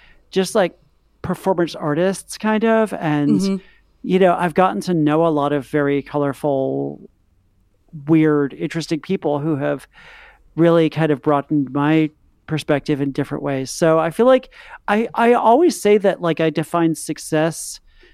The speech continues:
Speaker 1: largely in terms of, like, who are the people around me.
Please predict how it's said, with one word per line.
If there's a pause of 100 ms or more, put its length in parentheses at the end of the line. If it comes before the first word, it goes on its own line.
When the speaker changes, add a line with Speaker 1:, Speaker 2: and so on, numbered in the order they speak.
(600)
Speaker 1:
largely
in
terms
of,
like, (540)
who
are
the
people
around
me.